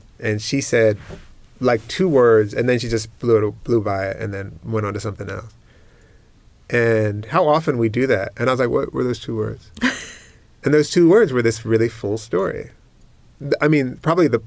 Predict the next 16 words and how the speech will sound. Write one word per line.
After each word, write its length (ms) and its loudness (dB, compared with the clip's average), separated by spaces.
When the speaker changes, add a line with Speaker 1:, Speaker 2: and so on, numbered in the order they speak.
Speaker 1:
the 100 2
bottom 300 0
of 80 -6
the 40 -10
story, 320 4
<laughs> 0 -
actually. 840 -4
And, 460 4
but 280 0
for 200 4
the, 360 4
probably 400 4
for 220 2
the, 400 4
you 120 -2
know, 280 4